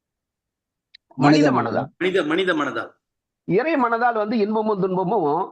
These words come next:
Speaker 2: அனுபவிக்கப்படுவதில்லை. அவனுக்கு இன்பமும் கிடையாது, துன்பமும் கிடையாது. ஏன்னா அந்த மூன்று காரணிகளை தாண்டி அவன் இருக்கிறதுனால இந்த காரணிக்குள்ள இருக்கிறவனுக்கு தான் இன்பம் என்றும் துன்பம் என்றும் எல்லாமே வருது. அப்போ இந்த இன்ப துன்பம் என்ற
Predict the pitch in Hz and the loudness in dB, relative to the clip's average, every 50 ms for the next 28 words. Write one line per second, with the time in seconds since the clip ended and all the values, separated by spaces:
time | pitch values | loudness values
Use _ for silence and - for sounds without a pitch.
0 | - _ - - 170 196 196 180 170 - 165 143 139 131 127 123 113 107 104 110 | -14 _ -6 -2 -2 0 2 0 0 0 -2 -2 -2 -2 -2 -2 -2 0 0 0
1 | 143 185 190 185 165 180 185 208 208 233 226 226 - 185 190 180 170 170 170 175 | -2 -2 -2 -2 0 0 0 2 0 -2 0 0 -2 -2 -2 -2 0 0 0 0
2 | 202 233 135 185 180 180 180 190 190 196 180 165 170 151 156 156 151 160 233 269 | -2 -4 -2 -2 -2 -2 -2 -2 -2 -2 -2 -2 -2 0 0 0 0 -2 -2 -2
3 | 240 202 240 254 226 190 180 175 160 202 247 247 226 156 - 175 175 208 226 226 | -2 0 0 -2 -2 -2 -2 -2 -2 -2 -2 0 -2 -2 -2 -2 -2 -2 -2 -2
4 | 226 214 208 190 170 - - 175 165 202 240 240 254 240 214 185 175 175 175 208 | -2 0 0 0 -2 -2 -2 -2 -2 -2 -2 0 0 -2 0 0 -2 -4 -2 -4
5 | 190 175 160 147 135 127 123 127 139 156 165 170 180 - - _ _ _ _ _ | -2 -2 -2 -2 -2 -2 0 0 0 2 0 0 -2 -6 -12 _ _ _ _ _
6 | _ - 127 147 185 180 196 147 - 170 175 208 240 247 247 220 233 226 214 214 | _ -4 -2 0 2 2 0 2 2 2 2 2 2 0 0 0 0 0 2 0
7 | 190 180 190 175 208 202 202 196 190 190 185 180 226 233 240 208 180 180 180 190 | 0 0 0 -2 0 -2 0 0 0 0 0 0 0 0 0 0 -2 0 0 -2
8 | 185 180 175 165 156 156 175 196 220 185 196 165 170 170 165 156 156 151 143 139 | -2 -2 -2 -2 -2 -2 -2 -2 -4 -2 -2 -2 -2 -2 -2 -2 -2 -2 -2 -2
9 | 202 202 160 135 127 123 123 123 139 135 95 87 85 82 73 - - _ _ _ | -2 -4 -4 -4 -2 -2 -2 0 -2 -2 -2 -4 -6 -8 -10 -12 -20 _ _ _
10 | _ _ _ _ _ _ _ _ _ _ _ _ _ _ _ _ _ - - - | _ _ _ _ _ _ _ _ _ _ _ _ _ _ _ _ _ -4 -4 -2
11 | - 285 262 208 190 208 254 247 - - _ _ _ _ _ _ _ _ _ _ | 0 0 0 2 2 0 0 -2 -8 -10 _ _ _ _ _ _ _ _ _ _
12 | _ _ - 135 151 160 175 147 147 170 214 240 302 262 170 147 196 208 196 190 | _ _ -6 -6 -2 -2 0 0 0 -2 -2 -2 -2 -4 -2 -4 -4 -2 -2 -2
13 | 220 226 220 202 165 160 160 160 | 0 0 0 0 -2 -2 0 -2